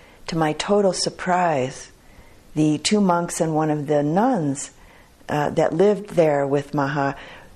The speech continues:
were filling the back seat of my car with large bags of Thai rice, tins of jasmine tea, and, uh, sacks of sugar to, for me to take back to all of the three-month yogis.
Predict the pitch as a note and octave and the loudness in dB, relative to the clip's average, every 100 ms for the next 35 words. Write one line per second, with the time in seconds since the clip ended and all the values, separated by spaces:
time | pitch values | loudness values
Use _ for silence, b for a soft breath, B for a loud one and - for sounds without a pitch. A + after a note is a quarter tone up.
0 | - D#3+ D#3+ - - A3 B3 A#3 E3+ D3+ | 0 2 2 0 0 4 4 4 0 0
1 | D#3 E3+ F3 F3 - - G#3 F3+ A#2+ - | 2 4 4 2 -4 0 2 0 -2 -2
2 | D3 D#3+ D3 C#3+ - A3+ B3 E3 C3+ - | -2 0 -2 -2 -2 0 0 0 -2 -6
3 | B B B D#3 D#3 - - D#3 F3+ G3 | B B B -2 -2 -12 0 4 4 2
4 | G3 G3 E3+ E3+ E3+ E3+ D3+ D3+ - - | -2 0 2 2 -2 -2 -4 -6 -10 -4
5 | D#3 D#3+ D#3 D#3 D#3 F3 F3 F3+ - - | 0 2 2 2 2 2 -2 -6 -10 -12
6 | - B B B B - G#3+ F3+ E3 D#3+ | -16 B B B B -2 2 4 2 2
7 | D#3+ D#3 D#3 D#3 C#3+ D3 G3+ F#3 F3+ F3+ | 0 2 0 -2 -4 -4 0 2 2 -2
8 | F3+ B B B B B D#3 D3+ D3+ C3+ | -8 B B B B B -2 0 -2 -2
9 | D3+ D3 - D#3+ D3 - D#3+ - A#3+ G#3+ | -2 -2 2 0 0 -6 -4 0 2 4
10 | D3 - B B - - F#3 E3+ D#3 - | 0 -4 B B -10 -2 0 0 0 0
11 | F3 E3+ D#3+ - F3+ E3+ - C4+ A#3 F3+ | 0 0 -2 0 0 2 2 2 2 -4
12 | - B B B - F3+ - D#3+ E3 E3+ | -8 B B B -2 0 2 2 0 0
13 | E3 D#3+ - A3 B3 G3 E3 - C#3 B2+ | -2 -2 -2 0 2 0 -2 -6 -8 -8
14 | - C3+ - - | -10 -16 -18 -20